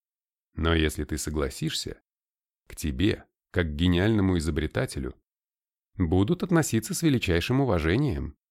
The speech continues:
Ты сможешь участвовать в принятии решений и войдёшь в историю. Это то,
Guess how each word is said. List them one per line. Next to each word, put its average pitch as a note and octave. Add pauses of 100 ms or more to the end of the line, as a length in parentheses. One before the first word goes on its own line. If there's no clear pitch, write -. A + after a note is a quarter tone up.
(720)
Ты F#2
сможешь F#2+
участвовать C#3
в -
принятии F2+
решений A#2 (800)
и E2
войдёшь C#2+
в F2
историю. D2+ (1200)
Это E2
то, E2